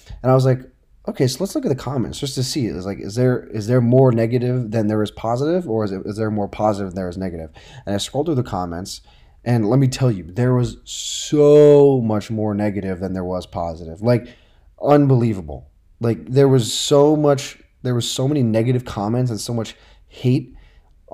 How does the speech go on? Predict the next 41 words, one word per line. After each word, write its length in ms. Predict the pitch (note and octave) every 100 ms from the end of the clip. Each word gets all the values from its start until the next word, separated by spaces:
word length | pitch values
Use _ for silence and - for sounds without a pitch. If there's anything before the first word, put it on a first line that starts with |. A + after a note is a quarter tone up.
| -
on 220 | - A2+
one 240 | G2 C3+ C3
post. 380 | - C3 D3+ G#2
I 60 |
was 100 | G#2+
like, 120 | G2
"Wow, 380 | F2 F#2+ F#2+ D#2+
like, 240 | F#2 F#2 G2+
that 380 | A#2+ A#2+ A#2 -
is 380 | G2 E2+ C#2+ -
crazy." 1600 | - - A2 G#2 A#2 C3 D#3+ F3 F3 F3+ F3 E3 C#3+ G2+ F2+ D2 - _ _ -
Like, 120 | A#2+ A#2
I've 100 | F3
never 180 | F3
seen, 320 | D#3+ E3+ D#3+ C#3 - -
<laughs> 240 | - -
I 20 |
mean, 140 | D#3 C#3+
obviously 320 | C#3 C3 B2+
he's, 280 | A2+ G2+ F#2 -
he's 200 | G#2+ G2
famous, 380 | E3+ D#3+ C#3 C3
so 120 | A2
he's 100 | F#2+
got 80 | F#2
a 60 |
lot 120 | F2+ E2+
of 60 |
followers 640 | - E3 D3+ C3+ B2 A2+
and 240 | G2 F#2+ - - - -
this 240 | A2+ G#2 F2+
and 160 | G2+
that, 240 | D3 C3+ A2+
but 140 | G#2 - _ -
I 140 | C#3
had 120 | D3+
never 420 | B2+ B2+ C3+ C3+
seen 680 | B2+ - C#3 A#2+ G#2+ G2 A2+ _ -
so 440 | - - C#3 C3+
much 260 | C3 A#2 -
hate 440 | - C#3 A2+